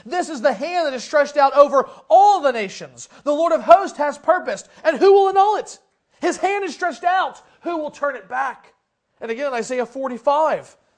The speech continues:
"I am the Lord, and there is no other besides me. There is no God. I equip you, though you do not know me, that people may know from the rising of the sun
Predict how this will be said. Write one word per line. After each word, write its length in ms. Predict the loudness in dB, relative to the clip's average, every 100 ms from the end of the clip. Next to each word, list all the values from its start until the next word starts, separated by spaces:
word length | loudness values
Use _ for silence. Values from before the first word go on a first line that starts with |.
| _ _ _
"I 440 | 2 4 4 2 0
am 260 | -2 -4 -4
the 80 | -4
Lord, 420 | -2 4 4 4
and 200 | -4 0
there 140 | 0
is 260 | 0 -4 -4
no 200 | -2 0
other 200 | 0 -2
besides 560 | -4 -2 2 2 2 -4
me. 240 | -8 -8 -10 -4
There 140 | -2
is 240 | -2 -4
no 140 | 0 0
God. 460 | 2 2 2 0 -12 _ _ _ _
I 340 | 0 4 4 2
equip 400 | -6 -8 -8 -8
you, 280 | -10 -10 -12 _
though 120 | -4
you 160 | -2 -4
do 100 | -2
not 220 | 0 0
know 200 | 0 -2
me, 280 | -6 -12 -16 _ _ -4
that 220 | -2 -2 -2
people 320 | -8 -4 -2
may 180 | -2 -2
know 300 | 2 4 4
from 120 | 0
the 120 | -2
rising 520 | 0 0 0 -2 -4
of 80 | -6
the 80 | -6
sun 420 | -2 0 0